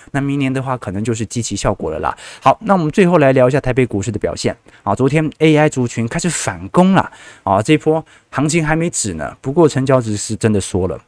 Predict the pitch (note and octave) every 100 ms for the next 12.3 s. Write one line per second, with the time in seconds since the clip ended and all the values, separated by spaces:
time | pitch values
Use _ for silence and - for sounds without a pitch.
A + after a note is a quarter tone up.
0 | - G#2 A#2 A#2+ A#2+ A#2 A2 A2 A2 G#2+
1 | G2+ F#2+ G2+ F2+ - G2 D#2+ - - -
2 | - B2 A#2 G#2+ - - A#2 C3+ D#3 C#3
3 | C3+ - C#3 C3 G#2+ A#2+ A2+ G#2 - A2
4 | A#2+ C#3+ A#2 C3 B2+ A#2+ A#2 G#2+ A#2 -
5 | - C#3 A2 G2+ - G2+ B2+ A#2 A#2+ G#2+
6 | G2 G2+ G2 - - - - - - E3+
7 | E3+ B2 A#2+ B2 F2+ F2 F#2+ - G2 D#2
8 | - - B2+ C#3+ B2+ D3 C#3+ A2+ A2+ A#2
9 | G2 G#2+ F#2+ D#2+ F2+ G2 - _ - D3
10 | D3+ C#3 C#3 - G2+ F#2 F#2+ G#2 G2+ G#2+
11 | G2+ - B2+ G#2+ A2 A2 G#2 G2 F#2+ F2
12 | D#2+ E2+ -